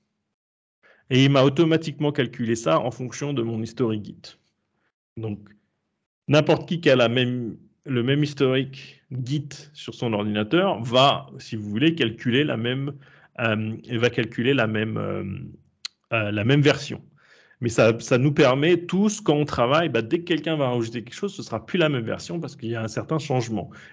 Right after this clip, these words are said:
Et ça permet que personne n'a à se soucier de la version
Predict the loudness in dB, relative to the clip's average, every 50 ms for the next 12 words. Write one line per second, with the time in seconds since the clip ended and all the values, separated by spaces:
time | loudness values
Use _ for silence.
0 | -6 -6 -4 0 0 0 2 2 0 0 2 2 0 0 0 -2 -6 -12 -20 -20
1 | _ _ _ _ _ _ 4 6 6 6 6 4 0 -4 -14 -12 _ 0 0 0
2 | 0 0 0 0 2 2 0 0 0 -2 -2 -4 -6 -8 -8 -10 -14 -12 -4 0
3 | 0 0 2 0 0 0 -2 -2 -4 -8 -8 -8 -8